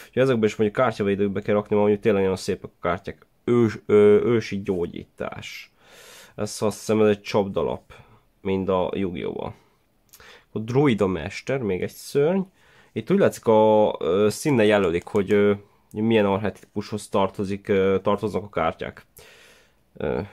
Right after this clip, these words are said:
ifjú druida. Azért mondtam, egy kicsit olyan Hearthstone-os is, meg kicsit Yu-Gi-Oh-s is. Szóval mindkettő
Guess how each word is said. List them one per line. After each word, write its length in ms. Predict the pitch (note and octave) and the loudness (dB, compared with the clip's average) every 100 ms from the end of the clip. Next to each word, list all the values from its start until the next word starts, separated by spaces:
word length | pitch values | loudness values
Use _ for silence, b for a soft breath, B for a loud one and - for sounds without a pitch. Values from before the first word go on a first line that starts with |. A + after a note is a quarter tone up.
| - | -10
ifjú 300 | A2 - G#2 | -10 -6 -6
druida. 400 | G#2 A2+ B2 E3+ | 0 0 2 0
Azért 300 | - - D3+ | -2 -2 4
mondtam, 200 | G3+ D#3+ | 4 6
egy 80 | C#3 | 2
kicsit 260 | F3+ - | 2 -4
olyan 200 | C3+ A#2+ | 2 4
Hearthstone-os 1160 | G2+ G#2 G#2 G#2 - - D3+ D#3 F3+ A3 - - - - - | 4 4 4 2 -10 -2 2 4 6 4 0 -14 -18 -20 -20
is, 540 | - D3 G3+ - - - b b | -8 -4 -4 -6 -12 -14 b b
meg 120 | A2+ | -4
kicsit 280 | A#2 G#3 C#3 | 0 0 2
Yu-Gi-Oh-s 560 | C#3+ C3 G#2 C#2 - - | 2 2 0 -4 -8 -12
is. 260 | - - | -12 -10
Szóval 220 | A#2+ A#2+ B2+ | -2 0 4
mindkettő 1300 | F#3+ G3+ D#3+ A2 - B2 A2+ A2 A2 A2 G#2+ G#2 | 4 4 -2 -2 0 2 4 4 4 4 4 2